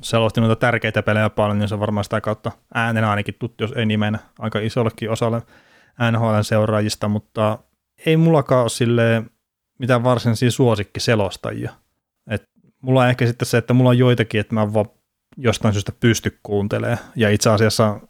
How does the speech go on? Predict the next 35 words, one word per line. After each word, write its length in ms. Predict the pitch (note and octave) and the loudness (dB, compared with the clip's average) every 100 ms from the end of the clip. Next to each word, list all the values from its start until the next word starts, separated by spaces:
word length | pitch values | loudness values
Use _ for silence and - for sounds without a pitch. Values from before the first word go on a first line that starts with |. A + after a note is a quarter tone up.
| _ _ _ | _ _ _
toi 160 | A2+ G#2 | -2 0
Buffalon 540 | A2+ G#2+ A2 G2 A2 - | 0 0 0 0 0 0
Generetti 500 | A2 G2+ G2 - G2 | 2 2 0 -2 -2
oli 100 | G2+ | -2
yksi 200 | G2 A2+ | -4 -6
niitä, 220 | G#2 G#2 | -4 -4
että 240 | - G#2 - - - C#3 | -6 -10 -12 -20 -20 -16
mä 220 | A#2+ A#2 G2+ | -4 -2 -2
en 120 | G#2 | -2
vaan 200 | G2+ G2 | -2 -2
henkilökohtaisesti 800 | G#2 F#2+ G2+ G#2 G#2+ G#2+ A#2 A2 | -4 -2 -4 -4 -4 -4 -4 -6
pystynyt 540 | - A2 - A2+ A#2+ | -4 -4 -2 -2 -2
siihen. 300 | - A#2 A2+ - _ _ - | -2 -2 -2 -4 _ _ -4
Et 180 | G#2 | -2
ei, 160 | A#2+ A#2 | 0 0
ei, 260 | C3+ B2+ B2+ | 0 0 2
ei 160 | C3+ | 2
sillä, 180 | C3 B2+ | 2 2
että 140 | A#2+ B2+ | 2 2
mä 40 | |
olisin 280 | A#2 B2 A#2+ - C3+ - | 2 0 -4 -14 -8 0
toivonut, 340 | B2 A#2 A2+ | 2 2 0
että 100 | A#2+ | 0
hän 200 | A2+ A2+ | 0 0
nyt 200 | A2 - G#2 - _ _ _ | 0 -4 -6 -8 _ _ _
eläkkeelle 480 | C#3+ C#3 - A2+ A2 | -2 -2 0 -2 0
lähtee 460 | A2 A2 - G#2+ G#2+ _ _ - | 0 -2 -2 -2 -2 _ _ -12
ja 220 | B2 G#2 G#2 _ _ _ | -4 -4 -4 _ _ _
näin, 300 | C3 A2+ G#2 | -4 0 2
mutta 280 | G2+ - G#2 | 0 0 -2
että 220 | - G#2+ G#2+ | -2 -4 -4
mä 140 | A#2 G#2+ | -2 -2
en 120 | G#2+ | 0
vaan 160 | G#2 | -2
ite, 160 | G#2 | -2